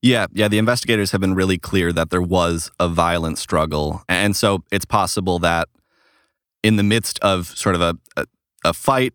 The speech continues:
that the gun was taken, or we don't know, maybe Jeff Mitchell could have been knocked out and his gun was taken. We don't know, you know, how that played out, of course, 'cause nobody was there, but, um, there is evidence that there was a violent struggle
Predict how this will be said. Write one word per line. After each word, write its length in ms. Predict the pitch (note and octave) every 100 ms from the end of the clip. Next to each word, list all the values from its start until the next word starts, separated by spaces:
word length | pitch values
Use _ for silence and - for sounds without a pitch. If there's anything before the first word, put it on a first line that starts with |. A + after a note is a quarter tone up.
| -
that 260 | G#2+ G2+
the 80 | G2
gun 220 | F#2+ G#2
was 180 | G2+ F#2+
taken, 400 | A2+ G#2 G2+ G2
or 240 | F2 E2+ F2
we 160 | F#2+
don't 160 | G2 F2+
know, 180 | F2+ E2+
maybe 220 | D#2+ F2
Jeff 240 | F2+ E2
Mitchell 240 | F#2 F2 E2+
could 120 | F2+
have 100 | E2+
been 140 | E2
knocked 300 | E2+ E2+ -
out 220 | G2 A#2+
and 100 | G2+
his 80 | G2+
gun 200 | F2+ G2+
was 140 | G2+ -
taken. 300 | G2+ F#2+ F#2
We 120 | F#2+
don't 280 | A2+ G#2 F#2
know, 240 | F2+ F2 E2
you 80 | F#2+
know, 80 | D#2
how 240 | - F#2+
that 180 | F2 E2+
played 220 | - F2
out, 160 | A2 C3+
of 100 | G2
course, 300 | - E2+ -
'cause 180 | E2 - _ -
nobody 280 | E2 D#2 D#2+
was 140 | D#2
there, 260 | E2+ A#2+ G2
but, 260 | D#2 D#2+ - - - _ _ -
um, 320 | E2+ D#2 D2+ _
there 140 | G#2 G2+
is 180 | G2
evidence 420 | F#2 F2 E2 D#2+ -
that 220 | D2+ C2+ _
there 120 | F2 E2
was 220 | E2 D#2+
a 40 |
violent 320 | D#2 D2+ D2+ D2
struggle 460 | D#2+ D2+ D2 D2+